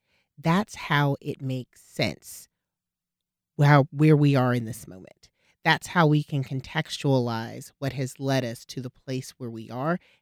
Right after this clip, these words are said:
and fully understand it. And it is, to some degree, irresponsible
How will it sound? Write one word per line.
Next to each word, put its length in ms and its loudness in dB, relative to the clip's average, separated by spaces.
and 180 4
fully 540 0
understand 640 -14
it. 280 -20
And 360 2
it 300 -4
is, 640 -8
to 120 -4
some 220 2
degree, 380 -2
irresponsible 1300 -2